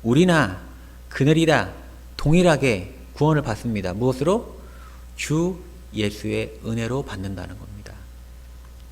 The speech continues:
아, 베드로는 율법을 지키지 않는다고 마-,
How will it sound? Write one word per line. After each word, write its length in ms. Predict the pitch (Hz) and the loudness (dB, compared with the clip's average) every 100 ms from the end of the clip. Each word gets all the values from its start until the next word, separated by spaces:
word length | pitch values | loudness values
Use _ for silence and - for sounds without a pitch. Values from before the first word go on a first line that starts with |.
| - - - - - | -18 -16 -18 -14 -6
아, 40 | |
베드로는 440 | - 156 214 220 190 | 4 8 8 10 10
율법을 320 | 151 185 175 | 10 8 8
지키지 300 | - 180 165 | 4 4 6
않는다고 1000 | 131 147 156 147 131 131 165 262 - - - - - | 8 6 6 6 4 4 4 2 0 -12 -16 -18 -12
마-, 160 | 101 | -10